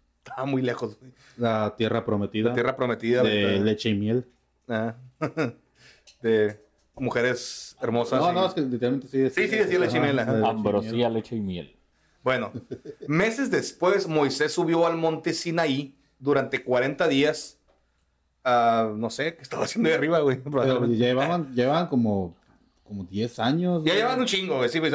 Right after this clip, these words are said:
Speaker 1: men-,
Speaker 2: Sí.
Speaker 1: pero, perdón, meses, güey, nomás, meses.
Speaker 2: ¿Meses?
Speaker 1: Meses llevaba caminando.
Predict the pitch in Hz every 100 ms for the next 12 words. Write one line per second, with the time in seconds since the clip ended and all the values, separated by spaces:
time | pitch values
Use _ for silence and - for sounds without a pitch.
0 | 139 180 180 160 160 165 165 165 160 143
1 | 180 156 127 113 113 113 113 123 - -
2 | - 95 107 143 185 202 135 170 139 123
3 | 131 135 127 143 143 123